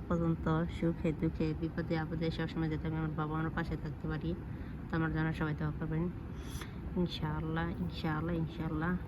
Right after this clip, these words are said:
আমিও আপনারা যারা যারা আমাকে সাপোর্ট করেন বা না করেন সমস্যা নেই, আমি তাদেরকেও সাপোর্ট করব। আমার একটু ম-, মনটা ভালো হোক, ইনশাআল্লাহ আগের মতো কন্টিনিউ আপনাদের সাপোর্ট করব, ইনশাআল্লাহ, ইনশাআল্লাহ, ইনশাআল্লাহ।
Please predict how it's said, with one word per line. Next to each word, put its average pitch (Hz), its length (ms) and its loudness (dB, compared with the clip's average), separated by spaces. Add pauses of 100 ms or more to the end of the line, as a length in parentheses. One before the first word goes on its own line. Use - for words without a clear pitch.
(320)
আমিও 160 500 4 (720)
আপনারা 180 240 4
যারা 170 300 6
যারা 165 160 2
আমাকে 160 200 2
সাপোর্ট 165 380 -2
করেন 160 280 6 (220)
বা 165 240 6
না 160 180 8
করেন 165 380 4 (120)
সমস্যা 165 320 2
নেই, 151 140 4
আমি 156 180 4 (160)
তাদেরকেও 160 480 2
সাপোর্ট - 380 0
করব। 156 320 2 (540)
আমার 165 220 4
একটু 165 440 4 (360)
ম-, 185 200 2 (340)
মনটা 180 280 4
ভালো 165 220 6
হোক, 175 220 6 (560)
ইনশাআল্লাহ 165 560 6
আগের 180 260 4
মতো 165 240 4
কন্টিনিউ 160 520 4
আপনাদের 160 360 4
সাপোর্ট 156 300 0 (100)
করব, 151 280 0
ইনশাআল্লাহ, 151 680 4 (240)
ইনশাআল্লাহ, 190 680 2
ইনশাআল্লাহ। 160 500 0